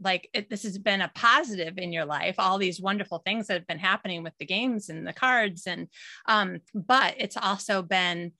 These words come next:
um, pushing you to your limit. So just like with exercise, if we're, you know, kind of in shape, then when something pushes us to our limits, we actually have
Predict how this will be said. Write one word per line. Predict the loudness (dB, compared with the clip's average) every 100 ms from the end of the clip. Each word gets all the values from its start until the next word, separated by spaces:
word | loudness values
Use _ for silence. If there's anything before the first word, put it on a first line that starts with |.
| _ 0
um, | 0 0 -4
pushing | -4 -2 0 0
you | -2
to | -4 -4
your | -2
limit. | 0 0 -2 -6 -14 -6
So | -2
just | 0 0 2
like | 0 0
with | -4 0
exercise, | -2 0 -4 0 0 0 -2 -2
if | -4 -6 _ -20 -18 -16 -6
we're, | -2 0 0 -4 _ -4
you |
know, | -2 -2
kind | -6 0 2 2 2
of | 0
in | -2
shape, | -2 0 2 0 -6 _ -20 -20 -10
then | 2 4 6 4 2
when | -2 0
something | 0 0 0
pushes | 0 -2 0 0
us | 0 -2
to | -2
our | 0
limits, | 0 0 -2 -8 -4
we | 0
actually | 0 -2 -6
have | -6 -2 2 4 4